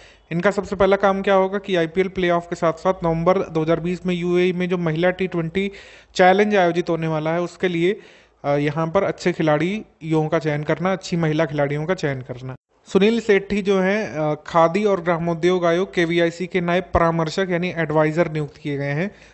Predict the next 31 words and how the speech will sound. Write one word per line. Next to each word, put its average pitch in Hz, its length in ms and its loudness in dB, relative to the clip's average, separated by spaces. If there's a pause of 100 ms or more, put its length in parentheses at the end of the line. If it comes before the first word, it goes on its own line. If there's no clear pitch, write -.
(140)
जो 165 60 2
कि 165 120 2
already 175 420 4
Fashion 175 360 2
Design 175 340 0
Council 170 380 -2
of 170 120 -2
India 156 380 -2
के 180 60 -4
चेयरपर्सन 160 640 -4 (500)
हैं 170 180 4
इस 131 60 -6
समय। 135 340 -10 (400)
ये 180 100 2
सुनील 202 300 0
शेट्टी 202 500 0
इनको 196 240 -4
नहीं 175 100 -2
समझेंगे, 165 480 -2
सुनील 175 300 -2
सेठी 165 380 -2
ये 185 220 0
अलग 151 300 -2
पर्सन 131 340 -6
है, 131 80 -10
ठीक 165 180 -8
है, 185 100 0
शेट्टी 160 540 0
नहीं 139 200 -6
है 127 160 -10
ये। 127 80 -10